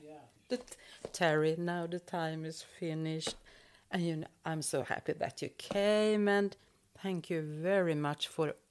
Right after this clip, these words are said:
Speaker 2: all this information and knowledge.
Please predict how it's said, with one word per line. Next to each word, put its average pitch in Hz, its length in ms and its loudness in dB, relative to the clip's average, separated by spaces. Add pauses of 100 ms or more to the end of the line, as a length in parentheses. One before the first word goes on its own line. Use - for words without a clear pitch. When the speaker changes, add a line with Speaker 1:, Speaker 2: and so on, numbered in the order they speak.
Speaker 2:
all 190 380 4
this 160 380 0
information 147 960 -2
and 160 240 -2
knowledge. 175 680 2